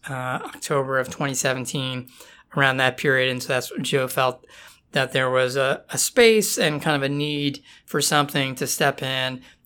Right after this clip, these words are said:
and try to tell the stories of especially early stage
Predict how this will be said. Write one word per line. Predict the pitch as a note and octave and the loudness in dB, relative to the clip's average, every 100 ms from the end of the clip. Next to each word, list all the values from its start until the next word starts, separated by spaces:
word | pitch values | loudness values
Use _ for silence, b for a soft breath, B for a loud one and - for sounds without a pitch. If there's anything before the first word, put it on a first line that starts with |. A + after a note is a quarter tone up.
| - | -6
and | C3 B2+ B2 B2+ | -2 -2 -4 -6
try | - C#3 | 0 0
to | C3 | 2
tell | - C#3 | 2 2
the | C3 | 0
stories | - D3 C3+ C3 B2+ C#3 | -2 -2 0 -2 -2 -2
of | B2+ B2 | -2 -2
especially | C#3+ - D#3+ D3 D3 C3+ | -4 0 0 2 0 0
early | E3 C#3 C3+ | 2 2 0
stage | - C#3+ B2+ B2+ B2 | -2 -2 -2 -2 -6